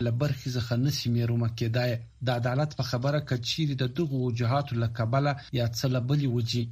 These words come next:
که ښځه له میراث څخه محرومه سي، د دغه میراث د انتقال پروسه به لغوه یا منسوخه به وي. آی کورټ امر وکړی چې په ټوله بلوچستان کې دې د مځکو د بندوبست عمل به تر هغه مهاله پورې نه بشپړه کېږي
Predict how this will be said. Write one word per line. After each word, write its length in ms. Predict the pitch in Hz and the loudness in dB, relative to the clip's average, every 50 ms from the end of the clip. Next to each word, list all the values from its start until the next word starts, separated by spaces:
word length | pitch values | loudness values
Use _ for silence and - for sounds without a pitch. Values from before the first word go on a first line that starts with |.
| - - | -6 -2
که 100 | - 123 | 0 0
ښځه 340 | 113 - - 143 139 131 143 131 | 0 2 0 0 2 2 2 2
له 60 | 127 120 | 2 2
میراث 340 | 120 123 123 139 143 139 - - | 0 2 2 2 2 0 0 -2
څخه 260 | 123 110 - 117 117 120 | -4 -2 0 0 0 2
محرومه 360 | 117 117 120 139 143 147 139 - | 2 2 2 2 2 2 0 0
سي، 120 | - - 147 131 - - | -2 -4 -4 -4 -4 -2
د 100 | 120 120 123 120 135 | -2 0 0 2 2
دغه 160 | 147 131 143 | 2 2 4
میراث 380 | 135 131 131 123 135 139 139 - - | 2 2 2 2 2 0 0 -2 -2
د 80 | - | -2
انتقال 520 | 120 117 120 113 113 - - - 139 139 135 | -2 0 0 0 -2 -4 -4 0 0 0 0
پروسه 460 | 131 - - 120 120 113 113 - 143 | 0 -2 -2 0 0 0 0 0 0
به 140 | 135 135 139 131 131 - - - - - - | 0 0 -2 -2 -4 -10 -18 -20 -20 -8 -4
لغوه 400 | 127 127 139 143 131 135 135 139 139 | 2 2 2 2 2 2 2 2 2
یا 160 | 127 110 107 | 2 2 2
منسوخه 600 | 113 117 120 120 113 - - - 151 - - 117 | 2 2 2 0 0 0 0 0 0 0 0 -2
به 120 | 110 113 | 0 0
وي. 220 | 113 113 117 117 113 117 - - - - - | 0 2 2 2 0 -2 -6 -14 -20 -8 -2
آی 180 | 131 135 139 131 | 0 2 2 0
کورټ 320 | 131 - - 170 160 151 - - | -2 -2 -4 -4 -4 -4 -4 -2
امر 280 | 151 156 165 156 143 135 | 0 2 2 2 2 2
وکړی 340 | 135 151 151 - - 160 147 - | 0 0 -2 -2 -2 -2 -2 -2
چې 80 | - - | -4 -2
په 80 | - 123 123 | -2 -4 -2
ټوله 240 | - 170 180 180 175 | 0 0 2 2 2
بلوچستان 640 | 143 131 135 131 131 127 - - - 147 147 151 147 | 2 0 2 0 0 0 -2 -2 -2 0 0 0 0
کې 100 | - 147 | -2 -2
دې 120 | 131 143 143 | -4 -2 -2
د 60 | 127 131 | -2 0
مځکو 400 | 123 123 120 120 151 151 151 - | 0 0 0 0 -2 -2 -2 -4
د 120 | 139 123 123 117 117 | -4 -2 -2 -2 0
بندوبست 840 | 120 123 120 120 113 123 117 123 139 139 139 - - - - - 123 | 0 0 0 2 0 0 0 0 0 0 -2 -4 -8 -10 -6 -2 0
عمل 260 | 117 123 135 143 147 143 131 - - - | 2 2 2 2 2 0 -2 -6 -8 -4
به 180 | 139 123 131 123 | -2 0 0 0
تر 220 | 117 - - 123 113 | 0 0 0 2 2
هغه 240 | 113 143 165 147 147 | 2 2 2 2 2
مهاله 460 | 135 131 117 117 131 143 147 147 139 | 0 0 0 0 0 2 2 2 0
پورې 340 | - - - 127 120 120 120 | -2 -2 -4 -2 0 0 2
نه 120 | 123 139 | 2 0
بشپړه 480 | 143 131 127 117 - - - 120 117 117 117 - | 2 0 0 -2 -2 -2 0 0 0 0 0 0
کېږي 240 | 139 135 131 147 | -2 0 0 0